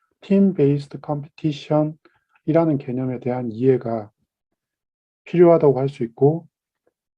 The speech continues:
원가 동인이라고 하는 코스트 드라이버에 대한 이해도 필요합니다.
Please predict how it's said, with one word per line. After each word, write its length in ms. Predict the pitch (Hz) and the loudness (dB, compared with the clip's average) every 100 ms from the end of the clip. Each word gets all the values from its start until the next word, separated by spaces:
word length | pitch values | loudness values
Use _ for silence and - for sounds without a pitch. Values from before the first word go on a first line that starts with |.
| _ _ _ _ _ _ _ _ _ _ _ _ - | _ _ _ _ _ _ _ _ _ _ _ _ 2
원가 680 | 143 170 185 - 160 135 | 4 4 2 2 2 2
동인이라고 880 | - 147 156 170 170 165 135 120 120 | -2 0 0 0 0 0 -4 -6 -8
하는 280 | 117 120 131 | -10 -8 -10
코스트 460 | - 196 196 - 143 | -2 -2 -2 -10 -6
드라이버에 840 | 127 131 139 139 131 120 135 151 170 _ _ - | 0 2 2 0 0 0 -2 -4 -6 _ _ -10
대한 380 | 127 127 127 | -8 -6 -8
이해도 360 | 113 131 131 143 | -2 -2 -2 -4
필요합니다. 640 | - 165 127 107 104 101 | -4 -4 -4 -6 -14 -20